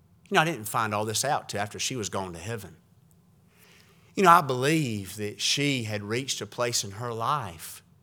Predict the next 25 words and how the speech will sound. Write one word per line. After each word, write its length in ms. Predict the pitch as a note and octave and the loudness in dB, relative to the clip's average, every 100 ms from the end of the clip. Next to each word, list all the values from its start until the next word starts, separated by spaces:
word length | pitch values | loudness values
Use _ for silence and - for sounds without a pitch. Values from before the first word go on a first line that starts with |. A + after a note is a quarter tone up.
| _ _ _ _ _ _ - _ _ - | _ _ _ _ _ _ -20 _ _ -6
she 280 | - - C#3 | 0 0 0
could 200 | B2 A2 | -2 0
see 280 | - C3 | 2 2
how 240 | A#2 G#2 F#2+ | 0 0 0
God 520 | F#2+ G#2 A2+ G#2 F#2 | 0 2 4 2 -2
brought 380 | G#2 G2 F#2 F2+ - _ - G2 | -4 -2 -4 -10 -20 _ -16 -6
good 640 | A2+ D3 C3+ G2+ G#2+ A2 - - _ _ - _ _ _ _ _ - - | -2 0 -2 -4 -4 -8 -10 -20 _ _ -20 _ _ _ _ _ -2 4
out 220 | A2 A2 | 4 4
of 220 | G#2+ F#2 | 0 -4
the 160 | G2+ - | -10 -8
evil 680 | A#2+ B2+ D3+ G#2 F2 E2 D2 - - _ - _ - - | -6 -2 -2 -2 -6 -8 -12 -20 -20 _ -20 _ -20 -12
that 200 | G2 - | -10 -8
took 220 | A2+ G#2+ | -8 -8
place 300 | G#2 F#2+ - | -8 -6 -6
in 80 | E2+ | -8
her 140 | F2+ | -12
life. 480 | F2 D#2+ D#2 - - _ - _ _ _ _ _ _ _ _ _ _ _ - - | -12 -14 -18 -20 -20 _ -20 _ _ _ _ _ _ _ _ _ _ _ -6 0
I'm 120 | F3+ | 4
so 240 | E3 A3+ | 6 4
glad 280 | E3 D3 C#3+ | 4 4 2
that 100 | A#2 | -2
my 180 | A2 G2+ | -2 -2
grandmother 580 | G2 B2 C#3+ G#2+ G2 G2 | -2 -4 -2 -2 -2 -4
didn't 340 | G#2+ F2+ F#2 | -6 -8 -12
play 520 | - B2 B2 G#2+ G2 | -6 0 0 0 -6